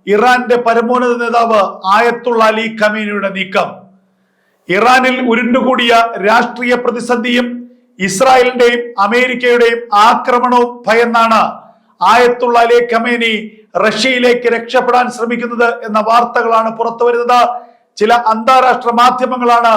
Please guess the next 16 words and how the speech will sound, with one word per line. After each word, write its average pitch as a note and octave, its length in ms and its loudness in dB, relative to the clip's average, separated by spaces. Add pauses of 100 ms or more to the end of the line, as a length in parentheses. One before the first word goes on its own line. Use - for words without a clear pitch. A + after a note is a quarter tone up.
(400)
ഇത് G#3+ 160 -2 (100)
സംബന്ധിച്ച B3 400 -2 (360)
ഏറ്റവും A#3 460 0
നിർണായകമായ A#3 720 -2 (480)
വാർത്ത A3+ 300 2 (100)
പുറത്തുവിടുന്നത്. G#3 680 -2 (600)
ഒടുവിൽ B3 380 0 (500)
ഗത്യന്തരമില്ലാതെ B3 1080 2 (540)
ഇസ്ലാമിക B3+ 560 2 (240)
തീവ്രവാദത്തിന്റെ B3 960 0 (200)
അപ്പോസ്തലന് B3+ 960 0
തന്നെ A#3+ 240 -2 (440)
സ്വന്തം A#3+ 440 0 (280)
നാട് B3+ 320 4
വിട്ടോടേണ്ടി B3 880 2
വരുന്ന A#3+ 260 2